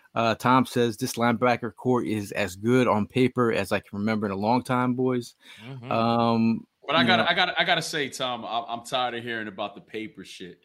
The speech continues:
Speaker 3: I don't wanna be good on paper. I wanna be good li-, li-, literally. Like, I, it's time for these guys to show that we are worth it,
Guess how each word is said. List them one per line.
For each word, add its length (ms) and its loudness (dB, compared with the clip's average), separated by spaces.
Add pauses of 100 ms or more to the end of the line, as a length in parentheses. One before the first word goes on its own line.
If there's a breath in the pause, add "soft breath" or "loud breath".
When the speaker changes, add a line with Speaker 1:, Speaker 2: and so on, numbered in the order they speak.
(340)
Speaker 3:
I 120 -4
don't 180 -6
wanna 220 -8
be 340 -12 (100)
good 220 -8
on 160 -12
paper. 420 -12
I 160 -8
wanna 240 -10
be 260 -14
good 220 -8
li-, 220 -16
li-, 280 -16
literally. 640 -8
Like, 240 -10
I, 280 -2 (280 soft breath)
it's 240 -8
time 300 -4
for 140 -16
these 180 -10
guys 320 -6
to 80 -14
show 520 -12 (340)
that 200 -10
we 220 -10
are 180 -8
worth 380 -10
it, 140 -10